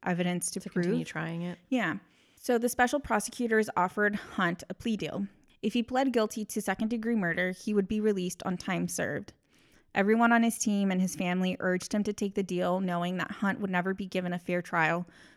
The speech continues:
Speaker 1: but Hunt refused the deal, stating he could not plead guilty to something he did not do.
Speaker 2: Mm-hmm.
Speaker 1: And so they went to trial for a second time. The prosecution called on the same eyewitnesses,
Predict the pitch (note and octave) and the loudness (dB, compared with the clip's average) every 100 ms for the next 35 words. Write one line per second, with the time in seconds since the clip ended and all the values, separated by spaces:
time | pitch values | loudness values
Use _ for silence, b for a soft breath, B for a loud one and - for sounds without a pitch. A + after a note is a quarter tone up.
0 | B B F#3 F3+ F#3+ A#3 A#3 G#3 G3 G3+ | B B -2 0 0 0 0 0 0 0
1 | - - - A3 F#3+ F3 F#3 - F#3 E3+ | -4 -10 -6 -4 0 0 0 -2 -2 0
2 | F3 E3+ G3+ G3 F#3 F3 - A3 G#3 G3 | -2 -4 -6 -4 -2 -2 0 -2 0 0
3 | F3+ - F3+ F#3+ F3 E3+ E3+ F3+ E3+ D#3+ | -2 -2 -8 -6 -6 -4 -6 -6 -6 -4
4 | D3+ - - - G3 F#3 G3+ B3 C4+ _ | -4 -4 -8 -6 -6 -4 -4 -6 -8 _
5 | _ _ - G#3+ G#3 G#3+ G#3 G#3 G#3+ G3+ | _ _ 0 0 2 2 2 0 -4 0
6 | G3 F#3+ F#3+ - _ - F3+ E3+ F3+ F3 | 4 4 2 -4 _ -8 -2 -2 -2 -2
7 | F#3+ - - F#3+ - _ _ _ _ _ | -2 -2 -2 -2 -6 _ _ _ _ _
8 | _ - - G#3 G#3 G#3+ A#3 A#3 G#3 F#3+ | _ -8 0 2 2 -2 -2 -2 -2 2
9 | F#3 F#3 F3+ F3 F#3+ G#3 - F#3 F3+ - | 2 2 -2 0 0 0 0 0 2 2
10 | F#3+ - G#3+ | 0 0 0